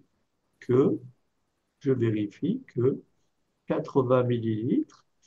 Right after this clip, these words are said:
plus deux cent quarante, euh, plus cent soixante, ça fait deux cent quarante millilitres, plus trois cent vingt, ça fait bien cinq cent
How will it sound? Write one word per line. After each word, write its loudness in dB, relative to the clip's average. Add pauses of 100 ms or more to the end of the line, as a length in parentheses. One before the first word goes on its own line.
(380)
plus 2
deux 2
cent -2
quarante, -2
euh, -2
plus -4
cent -4
soixante, -4 (400)
ça -8
fait 0
deux 2
cent -2
quarante -4
millilitres, -6 (540)
plus 0
trois 0
cent -4
vingt, -2
ça -10
fait -6
bien -4 (520)
cinq -4
cent -2